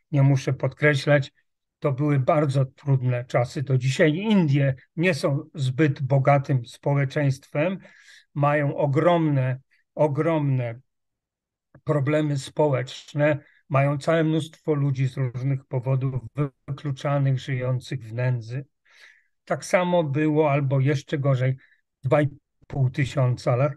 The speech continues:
temu. Ten sam był też klimat, te same były, e, warunki geograficzne. Z jednej strony oszałamiająca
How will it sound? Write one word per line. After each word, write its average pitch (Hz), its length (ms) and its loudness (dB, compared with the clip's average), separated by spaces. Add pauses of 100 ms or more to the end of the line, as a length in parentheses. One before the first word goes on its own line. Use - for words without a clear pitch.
(100)
temu. 143 400 0 (420)
Ten 160 160 6
sam 185 380 2
był 156 220 0
też 139 320 -4
klimat, 175 800 0 (880)
te 160 160 2
same 165 500 2
były, 139 580 2 (480)
e, 147 180 -4
warunki 151 540 4
geograficzne. 143 1120 0
Z 131 100 -10
jednej 147 320 2
strony 139 420 0
oszałamiająca 151 1200 2